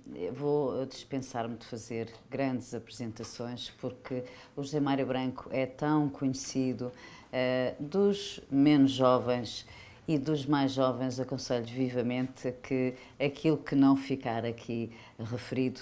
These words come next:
a que procurem, a que escutem, eh,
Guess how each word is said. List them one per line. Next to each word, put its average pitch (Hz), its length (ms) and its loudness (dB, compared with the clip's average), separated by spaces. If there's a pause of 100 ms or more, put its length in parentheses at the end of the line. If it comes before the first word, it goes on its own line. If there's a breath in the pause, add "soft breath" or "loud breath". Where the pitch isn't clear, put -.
(100)
a 117 100 -4 (100)
que 120 140 -6
procurem, 131 800 0 (320 loud breath)
a 113 80 -6
que 113 380 -4
escutem, 117 920 -4
eh, 107 320 -6